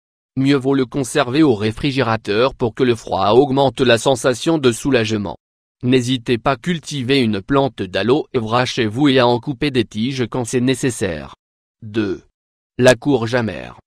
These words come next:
Ce légume a de nombreux bienfaits pour la santé et peut être consommé pour renforcer le système immunitaire, idéal pour ceux qui souffrent de psoriasis, et réduire l'inflammation. De plus,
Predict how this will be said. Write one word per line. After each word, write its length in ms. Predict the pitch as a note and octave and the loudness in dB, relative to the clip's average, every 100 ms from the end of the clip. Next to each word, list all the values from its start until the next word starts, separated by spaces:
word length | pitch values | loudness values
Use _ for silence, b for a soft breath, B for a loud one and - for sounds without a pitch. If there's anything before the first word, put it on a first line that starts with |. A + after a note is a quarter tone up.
| _ | _
Ce 140 | - B2+ | -4 -2
légume 500 | A2+ A2+ G#2 G#2 C3 | 0 0 0 0 0
a 80 | B2 | 0
de 160 | A#2 | 0
nombreux 400 | A2 C#3+ C#3 C3 | 2 0 0 0
bienfaits 420 | A#2+ C#3+ C#3+ C#3+ | 0 0 0 -2
pour 220 | C3 C3+ A#2 | -2 0 0
la 120 | A2+ | -2
santé 500 | - C#3 - G2+ B2 | -2 -4 -2 -2 -2
et 40 | |
peut 200 | A#2 C#3 | -2 -2
être 300 | C#3+ C#3 B2+ | 0 -2 -2
consommé 520 | A2+ C#3+ - C#3+ B2 G2+ | -4 -4 -2 -2 0 0
pour 240 | A2 G2 | -2 -2
renforcer 580 | G#2+ A2+ G2+ - G#2 G#2+ | -4 -4 -4 -4 -2 0
le 120 | A#2 | 0
système 460 | A2 D3 A#2 C3 A#2+ | -4 -8 -4 -2 0
immunitaire, 840 | C#3+ C3 A#2+ A2+ G2+ F2+ A2+ C#3+ - _ | 2 2 0 -2 -4 -2 -2 -4 -10 _
idéal 600 | C#3+ D3+ B2+ A#2 A#2+ D3 | -6 -2 0 2 0 -2
pour 220 | - E3+ - | -2 -2 0
ceux 200 | D#3 D#3 | 2 2
qui 180 | - | 0
souffrent 380 | B2 E3 D#3 C3 | -6 -2 -2 -2
de 100 | A2+ | -4
psoriasis, 1000 | G#2 - C3 A#2+ B2 G#2 G2 G2+ A2+ - C#3 _ - | -4 -2 -2 0 -2 -4 -6 -8 -8 -10 -12 _ -2
et 100 | A#2+ | 0
réduire 460 | B2+ B2 A2+ A#2 | 2 0 2 2
l'inflammation. 760 | A#2+ D3 - D3 A#2+ A2 - F#2+ - _ _ _ - | 2 0 2 0 0 -2 -4 -8 -10 _ _ _ -2
De 140 | B2 | -2
plus, 540 | A2+ A2 B2 E3 - | 0 0 0 0 -8